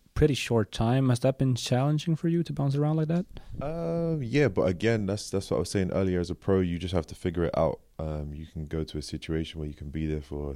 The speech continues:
Speaker 2: three, four years, or you go to places where you stay for a couple months and then go somewhere else. And it's just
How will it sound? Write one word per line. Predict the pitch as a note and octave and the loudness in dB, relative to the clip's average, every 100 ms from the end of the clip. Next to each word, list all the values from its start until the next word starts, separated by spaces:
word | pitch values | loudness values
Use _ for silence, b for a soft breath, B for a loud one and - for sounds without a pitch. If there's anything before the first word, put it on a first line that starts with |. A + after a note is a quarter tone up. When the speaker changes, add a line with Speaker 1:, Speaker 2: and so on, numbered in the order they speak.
| - | -8
Speaker 2:
three, | D#2+ D#2+ | -8 -8
four | - D#2+ D#2+ D#2 - | -8 -8 -6 -6 -6
years, | D#2 E2 F2 E2 - | -4 0 -2 -4 -8
or | C#2+ | -8
you | D2 - | -10 -8
go | D2+ D2 D2 - b b b | -6 -4 -8 -12 b b b
to | - | -14
places | - D#2+ D2+ D#2 | -4 -4 -4 -8
where | D#2 | -8
you | D2+ | -8
stay | D2 - D#2+ E2 | -8 -6 -4 -4
for | - D2+ | -6 -8
a | |
couple | C#2+ D#2+ - D#2 | -8 -10 -10 -6
months | D#2+ - - | -4 -6 -10
and | C#2+ | -10
then | C2 | -8
go | D2 | -8
somewhere | D2 D2 C#2 E2+ | -8 -10 -4 -2
else. | F2+ E2+ - | -2 -4 -14
And | D#2 - b b b b b b | -16 -18 b b b b b b
it's | - D#2+ | -14 -8
just | D#2+ D2+ | -6 -8